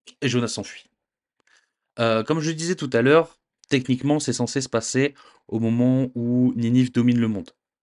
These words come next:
Donc Ninive domine Israël. Donc Israël est sous, euh,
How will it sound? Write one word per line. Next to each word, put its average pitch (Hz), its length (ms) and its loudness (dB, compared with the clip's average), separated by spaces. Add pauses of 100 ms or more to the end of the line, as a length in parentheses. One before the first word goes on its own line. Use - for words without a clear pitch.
(420)
Donc 120 480 0
Ninive 113 520 -2 (240)
domine 117 280 0
Israël. 95 300 -8 (280)
Donc 110 360 -2 (120)
Israël 104 600 -2
est 113 80 -8
sous, 107 380 -6 (540)
euh, 90 880 -4